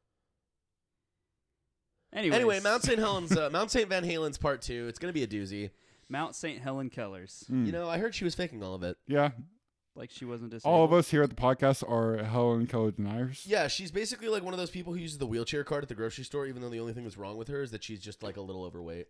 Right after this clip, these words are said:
Speaker 3: Like, I can't imagine someone being that successful.
Speaker 2: Right.
Speaker 1: Okay.
Speaker 3: 'Cause I'm not.
Speaker 2: Stevie
Speaker 1: Um,
Speaker 2: Wonder's faking, too.
Speaker 1: <laughs> So, as <laughs> Ian said, we're continuing our examination of Mount Saint Helens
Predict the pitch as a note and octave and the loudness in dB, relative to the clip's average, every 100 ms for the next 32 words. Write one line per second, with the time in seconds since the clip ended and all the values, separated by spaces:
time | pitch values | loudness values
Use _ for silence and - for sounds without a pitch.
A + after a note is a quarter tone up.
0 | - C3 C3 - D3 - D3+ D#3 - - | -10 -6 -6 -4 -6 -2 -2 -2 -10 -20
1 | - - C3 A#2 A#2+ A2+ - A#2+ A2+ A2 | -20 -6 -2 0 -2 -4 -2 -2 0 -2
2 | G#2 G2 - G#2 G#2 G2 B2 A#2+ _ _ | -4 -6 -8 -8 -8 -6 -6 -6 _ _
3 | _ - B2 G2+ - _ _ _ _ _ | _ -6 -2 -2 -4 _ _ _ _ _
4 | _ _ _ _ - A3+ - F#2+ B2 D#3 | _ _ _ _ -10 -8 -8 0 6 6
5 | C#3 G#2 D2+ - _ - F3+ F#3+ G3 F#3+ | 6 2 -6 -16 _ -10 -4 -2 0 0
6 | - - B2+ A#2+ A2+ C3+ A2+ - G3+ - | 0 -4 -10 -12 -10 -8 -6 -6 -6 -8
7 | - A2 - - - - - - - _ | -6 -8 -8 -20 -20 -20 -20 -20 -20 _
8 | - - A#3 - C4 A#3+ C#4+ C4 B3+ A3+ | -10 -4 -4 -2 -2 -2 -6 -8 -8 -8
9 | G3 C#3 A#2+ C#3+ G3+ G#3 F3+ E3+ D#3+ D#3 | -6 -6 -6 -4 -4 -4 -8 -8 -6 -6
10 | D3 B2+ B2 B2 C#3+ C#3+ C3 - C3 B2 | -6 -8 -10 -10 -8 -6 -8 -8 -10 -10
11 | B2 B2 C3 D3+ C#3+ | -12 -14 -12 -12 -14